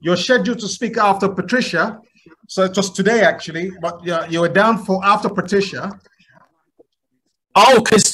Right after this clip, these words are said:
Speaker 2: 'cause that's not what I have on my list. No, no, that's tomorrow I have on my list.
Speaker 1: Ah, I think that one, they must have sent you an old one or something. I, I, the, the, the program
Speaker 2: Could
Speaker 1: on the
Speaker 2: be,
Speaker 1: website.
Speaker 2: could be.
Speaker 1: No, on the website, it's, it's today. <laughs>
Speaker 2: There's a website?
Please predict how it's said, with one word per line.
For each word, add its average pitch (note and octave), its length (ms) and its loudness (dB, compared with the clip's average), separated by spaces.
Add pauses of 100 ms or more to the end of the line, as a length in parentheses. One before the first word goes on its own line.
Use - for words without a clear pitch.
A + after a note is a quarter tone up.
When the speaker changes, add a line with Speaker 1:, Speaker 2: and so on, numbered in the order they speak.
Speaker 2:
'cause F#3 260 2
that's - 360 -2
not F#3 180 4
what D#3+ 120 2
I E3 160 4
have D3+ 200 4
on D3 120 2
my C#3+ 200 0
list. C3+ 380 -4 (180)
No, C3 120 -6
no, C3 200 -4
that's C#3+ 240 -2
tomorrow D3+ 460 2
I C3 160 2
have B2+ 200 0
on A#2+ 80 -6
my C3 160 -4
list. - 520 -10 (1080)
Speaker 1:
Ah, D#4 200 -6
I F#3+ 40 -2
think F#3 180 -2
that F#3 140 4
one, F#3 120 0
they F#3+ 80 4
must F#3 200 0
have E3+ 120 -4
sent E3+ 220 -2
you D#3+ 60 -4
an D3+ 80 -6
old E3+ 220 -4
one B2+ 200 -8
or A#2+ 60 -14
something. A#2 360 -8
I, B2+ 180 -6 (400)
I, D#3+ 140 -8
the, F#3 220 -4
the, F3 240 0
the F3 80 -2
program A3 400 2
Speaker 2:
Could A3 80 6
Speaker 1:
on F#3+ 60 0
the F#3+ 100 4
Speaker 2:
be, G#3+ 40 6
Speaker 1:
website. F#3+ 540 0
Speaker 2:
could - 0 -
be. E3 360 -6 (520)
Speaker 1:
No, A#3+ 120 0
on A#3+ 220 0
the G#3+ 100 -2
website, G#3 560 -2
it's, - 380 -6
it's G3 220 -14
today. F#3+ 560 -4
<laughs> - 20 -20
Speaker 2:
There's - 720 -8
a D#3+ 60 0
website? E4 720 0